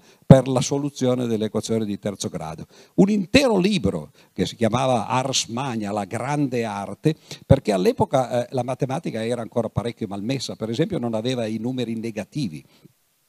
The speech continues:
E quindi se non aveva numeri negativi, formu-, equazioni che oggi sembrano le stesse semplicemente perché noi portiamo, eh, i termini da una parte o dall'altra dell'uguale cambiando segno, sembravano equazioni diverse.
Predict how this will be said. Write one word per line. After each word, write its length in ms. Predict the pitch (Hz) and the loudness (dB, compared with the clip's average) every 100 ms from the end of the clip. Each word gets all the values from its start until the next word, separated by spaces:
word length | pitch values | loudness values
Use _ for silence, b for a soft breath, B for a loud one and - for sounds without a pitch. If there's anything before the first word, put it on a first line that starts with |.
| _ | _
E 120 | - | -4
quindi 360 | - 156 165 147 b b | 2 4 4 0 b b
se 140 | - 123 | -2 0
non 140 | 127 | 2
aveva 240 | 131 165 156 | 4 4 6
numeri 320 | 180 196 165 | 6 6 2
negativi, 640 | 156 156 170 170 127 120 | 2 0 0 0 2 0
formu-, 500 | 120 147 160 156 160 | 0 4 4 4 0
equazioni 640 | 135 127 - 139 - 180 160 | 0 4 8 8 8 4 4
che 100 | 123 | 6
oggi 280 | 143 139 127 | 4 4 2
sembrano 500 | 143 147 139 127 120 | 2 0 0 0 0
le 140 | 117 | 0
stesse 500 | - - 143 - 117 | 2 4 2 2 -2
semplicemente 640 | 117 110 113 113 120 139 | -2 -2 -2 -2 -4 -4
perché 200 | 107 101 | -6 -4
noi 180 | 113 120 | -4 -2
portiamo, 560 | 117 - 113 113 117 - b b | -2 0 0 0 0 -4 b b
eh, 80 | - | 0
i 260 | 113 120 113 | 2 0 0
termini 440 | 131 139 135 117 | 2 2 0 0
da 100 | 113 | -2
una 160 | 113 110 | -2 2
parte 380 | 117 123 - | 4 2 -2
o 40 | 113 | 0
dall'altra 460 | 107 110 117 123 | 0 0 -2 2
dell'uguale 480 | 117 107 95 110 120 | 2 2 0 0 -2
cambiando 600 | - 101 101 110 113 120 | -4 -6 -2 -4 -2 -4
segno, 340 | - 104 104 127 b b | -4 -4 -4 -8 b b
sembravano 760 | - 202 160 139 202 185 127 | -2 2 2 2 0 0 0
equazioni 480 | 123 135 - 143 135 | 2 0 2 2 2
diverse. 540 | 117 160 151 104 - | 2 2 0 -2 -8